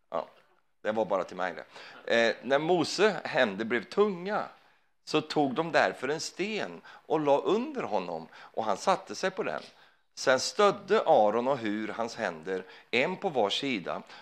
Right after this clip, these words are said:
så höll hans händer stadiga till dess solen gick ner, och Josua besegrade Amalek och hans folk med svärd. Herren sa till Moses: "Skriv upp detta i boken så att ni inte glömmer det, och inpränta det hos Josua att jag ska utplåna minnet av Amalek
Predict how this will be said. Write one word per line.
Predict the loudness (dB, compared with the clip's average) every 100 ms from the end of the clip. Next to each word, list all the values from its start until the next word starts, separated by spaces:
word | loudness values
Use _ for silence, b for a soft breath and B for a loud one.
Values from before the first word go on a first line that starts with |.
| B
så | 0 2
höll | 6 8 8
hans | 4 0 0
händer | -2 -2 -8
stadiga | -6 0 2 2 0 -4
till | -4 -6
dess | -6
solen | -6 -8 -10 -12
gick | -12
ner, | -10 -8 -8 -10
och | -20 -20 -6 -2
Josua | -2 -2 -2 0 0 -2
besegrade | -4 -6 -2 -4 -2 -4 -2
Amalek | -2 -2 -4 -8 -8 -8
och | -8
hans | -6 -6 -6
folk | -8 -8 -12
med | -18
svärd. | -8 -6 -6 -8 b b b b 0
Herren | 2 2 2
sa | 0 0
till | 0 -4
Moses: | -4 -4 -8 -8
"Skriv | -4 0
upp | 0 -2 -2
detta | -2 0 -2
i |
boken | -2 -4 -4 -8
så | -4
att | -6
ni | -6
inte | -8
glömmer | -2 0 0 -2
det, | -2 -4
och | -12 -14 -6 -4
inpränta | -2 -6 0 0 0 -2
det |
hos | -4 -6
Josua | -8 -6 -4 -4
att | -4
jag | -4 -4
ska | -4 -4
utplåna | -4 -4 -6 -6 -2 -2
minnet | -4 -6 -6 -8 -2
av | 0
Amalek | 0 -2 -4 -6 -6